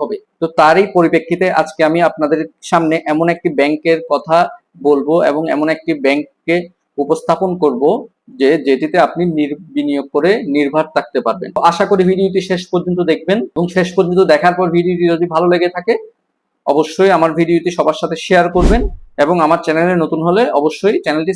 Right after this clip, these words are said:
সাবস্ক্রাইব করে রাখবেন। তো আজকে আমি যে ব্যাংকটির সম্পর্কে বলতে যাচ্ছি সেটি হচ্ছে ট্রাস্ট ব্যাংক। আপনারা জানেন ট্রাস্ট ব্যাংক হচ্ছে বাংলাদেশ সেনাবাহিনী নিয়ন্ত্রিত একটি ব্যাংক। তো এই ব্যাংকটি প্রতিষ্ঠিত হয়েছিল দুই হাজার এক সালে। আপনি যদি ট্রাস্ট ব্যাংক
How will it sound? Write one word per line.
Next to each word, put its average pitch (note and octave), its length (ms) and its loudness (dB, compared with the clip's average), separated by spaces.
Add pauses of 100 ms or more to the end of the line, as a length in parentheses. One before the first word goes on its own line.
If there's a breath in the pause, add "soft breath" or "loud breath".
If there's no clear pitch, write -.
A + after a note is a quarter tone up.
সাবস্ক্রাইব D3 360 -2 (100)
করে C#3 200 2
রাখবেন। G#2+ 240 -6 (320)
তো E3 60 -2 (100)
আজকে E3 240 -2
আমি G3+ 80 0 (100)
যে E3 60 4 (140)
ব্যাংকটির F3+ 540 2
সম্পর্কে F#3 380 0 (180)
বলতে D3 260 0
যাচ্ছি C#3+ 240 0 (140)
সেটি F3 260 -4
হচ্ছে D#3 180 -4 (140)
ট্রাস্ট D#3 340 2
ব্যাংক। A#2+ 160 -4 (500)
আপনারা E3+ 300 2 (100)
জানেন E3 200 2 (120)
ট্রাস্ট D#3 300 2
ব্যাংক E3+ 220 -2
হচ্ছে F3 180 -8 (120)
বাংলাদেশ D3 380 -2
সেনাবাহিনী D#3 440 0 (100)
নিয়ন্ত্রিত D3 340 -6 (140)
একটি - 180 -8 (160)
ব্যাংক। D3+ 200 -2 (560)
তো - 20 -8 (160)
এই D#3 120 2
ব্যাংকটি F3 340 0
প্রতিষ্ঠিত D#3 500 -4
হয়েছিল F3 260 0 (100)
দুই D3 120 -2
হাজার D#3 260 2
এক - 140 -8
সালে। F3+ 180 -2 (360)
আপনি C#3+ 160 -8 (100)
যদি D#3 140 0 (120)
ট্রাস্ট D#3 280 2
ব্যাংক F3+ 140 0